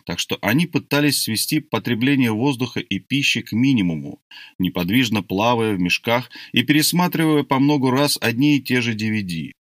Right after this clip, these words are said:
Ни физическому, ни психическому здоровью это на пользу не шло.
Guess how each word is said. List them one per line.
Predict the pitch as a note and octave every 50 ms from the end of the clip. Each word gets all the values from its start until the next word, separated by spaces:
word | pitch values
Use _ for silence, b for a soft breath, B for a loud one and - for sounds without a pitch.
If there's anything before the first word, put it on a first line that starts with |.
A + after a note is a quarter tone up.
| _ -
Ни | A#2 D3+ F3+
физическому, | F3 - F3+ E3 D#3+ G3+ F3+ - C#3+ B2 - - A2+ G2 F2+ E2 D#2+
ни | E2 G2+ C3+ D3
психическому | - - C3+ C3 - - D#3 C#3 - C3 B2 - - A2+ G#2 G#2
здоровью | F#2+ F2 E2+ G2+ G2+ G2+ A#2+ D3 D#3 C#3 C3 - -
это | A#2 B2+ B2 B2
на | A#2 G#2+ F#2
пользу | F#2 G#2+ A2+ A2 G2+ G#2
не | G2+ G2+
шло. | F#2+ - - - D#2 D2 - -